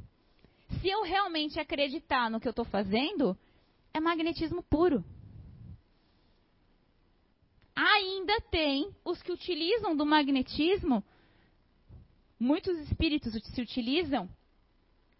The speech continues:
pra nos embriagar de sono, cansar o nosso fluido vital, pra que a gente consiga adormecer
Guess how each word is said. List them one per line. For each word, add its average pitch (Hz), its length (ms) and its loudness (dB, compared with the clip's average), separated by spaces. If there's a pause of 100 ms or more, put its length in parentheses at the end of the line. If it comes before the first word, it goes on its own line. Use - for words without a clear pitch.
(960)
pra 330 300 6
nos 311 340 6 (520)
embriagar 269 920 0
de 226 120 -6 (160)
sono, 220 400 6 (680)
cansar 339 760 4
o 349 80 4
nosso 320 380 6
fluido 294 580 4
vital, 226 680 8 (600)
pra 349 180 8
que 392 100 4
a 381 40 8
gente 339 300 2
consiga 247 680 2 (160)
adormecer 339 920 6